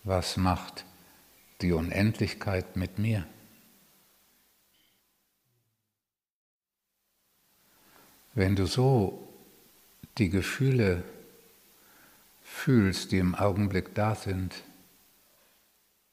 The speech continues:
und gar nichts tust, weder äußerlich noch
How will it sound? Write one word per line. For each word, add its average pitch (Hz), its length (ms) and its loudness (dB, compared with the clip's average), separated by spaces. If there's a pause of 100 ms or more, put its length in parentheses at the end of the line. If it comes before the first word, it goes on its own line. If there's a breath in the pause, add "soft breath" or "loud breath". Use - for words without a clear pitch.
(2750)
und 90 180 0 (340)
gar 98 280 2
nichts 98 480 -2
tust, - 640 -6 (2500)
weder 87 280 0
äußerlich 92 600 0
noch 92 200 -6